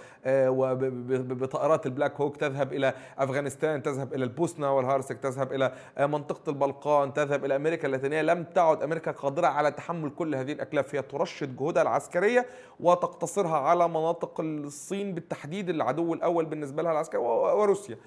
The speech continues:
فلا ترغب بتفتيت هذا، وهي أصلًا كانت تخطط و-، و-، وخططت ونفذت بالفعل لانسحاب تدريجي من منطقة الشرق الأوسط، وأن تعهد بهذا ال-،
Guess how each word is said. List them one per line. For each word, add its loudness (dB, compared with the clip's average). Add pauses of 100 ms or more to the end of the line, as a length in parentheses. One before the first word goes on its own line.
(300)
فلا 8
ترغب 4
بتفتيت -4
هذا، 4
وهي 4
أصلًا -2
كانت 0
تخطط -4
و-، -8
و-، -2
وخططت -2
ونفذت -2
بالفعل -6 (320)
لانسحاب 0
تدريجي -4
من -4
منطقة -4
الشرق -4
الأوسط، 0
وأن 2
تعهد 4
بهذا 2
ال-، 2